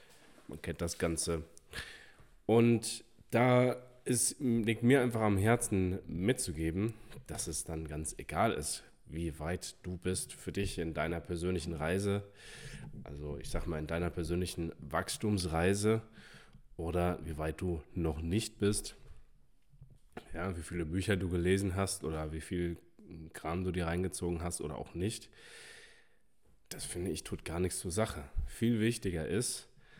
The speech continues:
ist, dass du jeden einzelnen fucking Schritt einfach feierst. Jeder einzelne Schritt ist Gold wert.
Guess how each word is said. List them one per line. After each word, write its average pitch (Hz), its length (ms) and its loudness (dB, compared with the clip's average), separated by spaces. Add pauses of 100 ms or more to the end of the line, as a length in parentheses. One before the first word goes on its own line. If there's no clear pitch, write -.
(280)
ist, - 140 -10
dass 80 180 -2
du 87 280 0 (180)
jeden 101 540 0 (180)
einzelnen 110 960 4
fucking 101 440 0
Schritt - 540 0
einfach 80 480 -4 (100)
feierst. - 720 -2 (400)
Jeder 120 500 0
einzelne 104 440 2
Schritt - 420 -4
ist - 300 -12 (260)
Gold 95 320 2
wert. - 300 -16